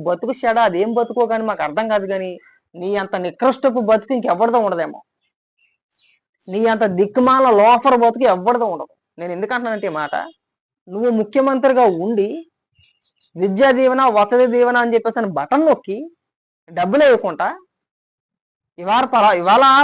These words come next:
పరామర్శకు అని చెప్పేసి వెళ్ళి అక్కడ రాజకీయాల గురించి మాట్లాడుతూ, అక్కడ పథకాల గురించి మాట్లాడుతూ, నేను ఏదో పీకు పొడి చేస్తానని చెప్పి మాట్లాడుతూ, అక్కడికి నీకు, నీ దగ్గర, అక్కడ నీ కార్యకర్తల చేత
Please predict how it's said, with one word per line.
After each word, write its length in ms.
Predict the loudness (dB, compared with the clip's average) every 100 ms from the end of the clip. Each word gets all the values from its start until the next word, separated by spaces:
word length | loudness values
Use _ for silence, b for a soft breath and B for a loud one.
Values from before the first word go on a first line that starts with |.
| 4
పరామర్శకు 460 | 4 4 2 0 -2
అని 120 | -2
చెప్పేసి 240 | -2 -4 -4
వెళ్ళి 160 | 0 0
అక్కడ 160 | 0 2
రాజకీయాల 400 | 2 2 2 2 0
గురించి 180 | -2 0
మాట్లాడుతూ, 460 | -2 0 -2 -2 -6 -4 -2
అక్కడ 140 | 0 0 0
పథకాల 320 | 0 2 2 0
గురించి 220 | -4 -2 -2
మాట్లాడుతూ, 400 | 0 0 -2 -2 -2
నేను 120 | 0
ఏదో 100 | 0 0
పీకు 200 | -4 -6 -2
పొడి 160 | -2
చేస్తానని 300 | -2 -2 -4
చెప్పి 240 | -4 -4 -4
మాట్లాడుతూ, 380 | -2 -2 -2 -4 -8 -12 _ _ _ _
అక్కడికి 340 | -8 -6 -4 -2
నీకు, 180 | -2 -2 -2 0
నీ 100 | 2 2
దగ్గర, 200 | 2 2 0
అక్కడ 200 | 0 2 4 4 0 _ -4
నీ 80 | -2 2
కార్యకర్తల 460 | 2 2 0 -2 -2
చేత 140 | 0